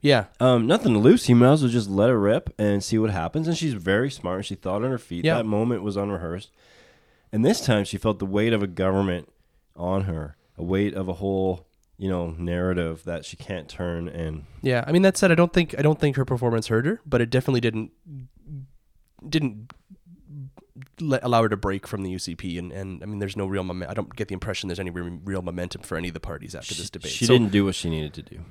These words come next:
Speaker 1: No, no. So it's kind of, I feel like it's, it's
Speaker 2: Yeah.
Speaker 1: becomes kind of insignificant in a way.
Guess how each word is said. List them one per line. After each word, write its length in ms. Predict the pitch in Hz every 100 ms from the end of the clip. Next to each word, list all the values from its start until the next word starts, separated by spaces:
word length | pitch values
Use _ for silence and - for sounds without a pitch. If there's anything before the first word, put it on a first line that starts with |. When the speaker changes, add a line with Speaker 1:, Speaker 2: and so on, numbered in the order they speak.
| -
Speaker 1:
No, 340 | 202 175 151 -
no. 260 | 165 127 110
So 140 | - 156
it's 160 | 147
kind 200 | - 156
of, 80 | 139
I 60 | 117
feel 180 | -
like 180 | 127 104
it's, 160 | 107 - -
it's 340 | 110 104 - - _
Speaker 2:
Yeah. 160 | - 60 -
Speaker 1:
becomes 340 | 120 - 107
kind 280 | - 110 101
of 220 | 98 90 -
insignificant 680 | 95 95 95 92 98 82
in 80 | 92
a 40 | 92
way. 180 | 95